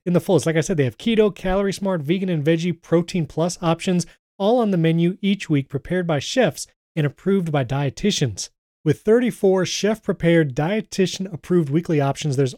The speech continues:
always something new to try. Plus, you can round out your meal and replenish your snack supply with an assortment of thirty-six plus sweets, smoothies, juices, and more satisfying add-ons. I actually tried their smoothies as well. I got a banana strawberry and other flavors. They are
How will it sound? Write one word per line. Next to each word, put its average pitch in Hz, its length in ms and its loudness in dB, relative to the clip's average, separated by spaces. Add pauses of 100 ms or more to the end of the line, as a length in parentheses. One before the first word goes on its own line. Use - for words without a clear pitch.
always 208 260 2
something 165 280 0
new 147 120 4
to 143 80 0
try. 123 380 -2 (260)
Plus, 247 160 2
you 233 60 -2
can 156 180 2
round 165 260 0
out 196 120 2
your 151 120 0
meal 156 280 2
and 160 80 0
replenish 202 500 -4
your 147 100 0
snack 185 340 -2
supply 135 360 -2
with 135 120 0
an 135 60 0
assortment 185 440 -2
of 135 180 -6
thirty-six 214 480 -6
plus - 280 -2
sweets, - 440 -2 (280)
smoothies, 196 460 0
juices, 175 500 -2
and 143 140 -2
more 185 180 0
satisfying 165 680 -2
add-ons. 156 440 0 (300)
I 156 100 4
actually 180 220 2
tried 180 220 -2
their 143 80 4
smoothies 160 460 2
as 131 120 2
well. 151 240 2
I 185 60 0
got 139 180 2
a 117 100 0 (320)
banana 151 320 2
strawberry 170 640 2
and 139 100 0
other 151 180 2
flavors. 165 500 0 (220)
They 208 120 2
are 170 320 0